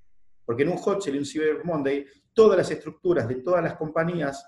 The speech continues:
se preparan durante dos meses para poderlo llevar adelante. Y esto se armó en una semana. Entonces, cuando empezamos a encontrar las limitaciones, y, y, y a-,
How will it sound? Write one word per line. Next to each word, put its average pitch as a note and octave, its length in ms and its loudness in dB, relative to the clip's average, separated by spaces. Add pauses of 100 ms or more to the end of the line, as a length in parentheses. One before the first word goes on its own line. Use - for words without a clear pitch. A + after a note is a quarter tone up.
(140)
se - 200 -2
preparan E3+ 440 0
durante C#3+ 340 0
dos F3 140 0
meses E3+ 580 -6 (340)
para B2+ 220 -2
poderlo D3 280 -2
llevar C#3 320 -4
adelante. C3+ 600 -2 (840)
Y D3 100 -4
esto D3 160 -6
se - 120 -8
armó B2 220 -4
en B2 100 0
una B2 180 -2
semana. F#2+ 400 -10 (920)
Entonces, D#3+ 400 -2 (1300)
cuando F#3 220 4
empezamos A3+ 380 2
a - 20 2
encontrar G#3+ 300 2
las G#3+ 120 2
limitaciones, A3+ 960 -2
y, C#3+ 520 -10
y, C#3 200 -14
y C#3+ 60 0
a-, C#3 60 2